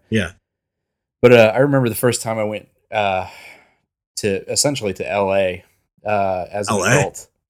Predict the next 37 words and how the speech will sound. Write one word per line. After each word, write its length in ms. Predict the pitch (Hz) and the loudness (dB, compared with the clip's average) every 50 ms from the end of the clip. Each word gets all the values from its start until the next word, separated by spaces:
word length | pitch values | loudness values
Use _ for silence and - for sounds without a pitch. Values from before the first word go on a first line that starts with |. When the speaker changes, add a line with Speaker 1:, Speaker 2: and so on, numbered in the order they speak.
| 131 | 0
Speaker 2:
and 160 | 101 101 95 - | 0 0 -2 -2
I 120 | 101 107 | 0 0
just 280 | 110 120 131 131 - - - | 0 2 2 2 4 4 4
saw 240 | 135 123 120 120 120 | 6 6 6 6 4
the 140 | 113 107 | 2 -2
fucking 560 | 98 - - 131 117 - - 113 101 101 98 92 | -4 0 0 0 0 0 -2 -6 -6 -6 -10 -12
brown 680 | 92 - 98 98 95 95 98 104 104 107 110 110 104 | -14 -10 -6 -4 -2 -2 0 -2 -2 -4 -6 -6 -4
skies. 720 | - - - - 98 95 98 98 95 92 87 85 82 87 - | -4 -4 -2 -2 0 2 2 2 2 0 -4 -6 -10 -6 -4
Speaker 1:
Oh, 400 | 104 104 104 95 92 92 87 76 | -2 0 0 0 -2 -4 -8 -10
man, 300 | 71 80 80 80 78 80 | -8 -8 -6 -6 -6 -8
Speaker 2:
And 260 | 78 - 107 107 104 104 | -8 -4 -2 -2 0 0
Speaker 1:
yeah. 140 | 107 107 107 | 0 0 0
Speaker 2:
I'm 60 | 110 | 2
like, 240 | 110 104 101 95 - | 2 2 2 0 -4
"Holy 680 | - - - - - 180 185 185 165 135 120 101 92 92 | -12 -20 -8 -2 0 0 2 2 0 0 -2 -4 -6 -8
shit." 840 | - - - - - - - - - 175 147 117 - - - - _ | -8 -8 -6 -4 -4 -4 -4 -2 0 0 0 0 -2 -6 -12 -14 _
I 340 | _ _ _ _ _ - 131 | _ _ _ _ _ -6 -2
was 60 | 127 | 0
like, 100 | 123 123 | 0 2
"This 100 | 160 175 | 0 -2
place 280 | - - - 165 135 147 | -2 -2 0 0 0 0
looks 160 | 135 113 - | -2 -4 -4
fucking 460 | - - - 170 147 135 - 117 104 | -6 -4 -2 -2 -2 -2 -4 -14 -16
terrible." 600 | - - - 123 143 165 123 - 90 82 - - - | -10 -4 -2 -2 0 0 -2 -4 -6 -10 -14 -4 0
Speaker 1:
Yeah, 140 | 180 202 160 | 2 4 4
I 80 | 180 | 4
told 260 | 202 - - 254 233 | 4 2 2 0 0
you 120 | 226 202 127 | 2 2 4
when 80 | 139 123 | 4 4
Speaker 2:
Yeah, 40 | 104 | 4
Speaker 1:
we 80 | 104 107 | 4 2
lived 120 | 110 131 175 | 4 4 4
Speaker 2:
listeners, 220 | 170 208 196 170 | 4 6 6 4
Speaker 1:
in 40 | 143 127 | 4 6
San 60 | 151 | 6
Speaker 2:
I'm 60 | 147 | 4
from 0 | 143 | 6